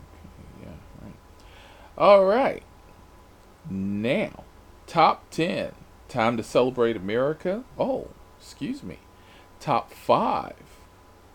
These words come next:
Time to celebrate America. Uh, twenty-five. It's time for the price check. Thirty-one. E C C.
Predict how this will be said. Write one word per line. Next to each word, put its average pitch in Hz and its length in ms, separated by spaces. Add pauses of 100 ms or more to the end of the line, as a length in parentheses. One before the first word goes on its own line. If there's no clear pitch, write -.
(580)
Time 143 260
to 120 60
celebrate 135 420
America. 131 720 (160)
Uh, 67 680 (120)
twenty-five. 123 1160 (720)
It's 107 340
time 113 360
for 95 160
the 90 100
price 104 380
check. - 440 (340)
Thirty-one. 87 840 (800)
E 110 240 (360)
C 104 520 (240)
C. - 440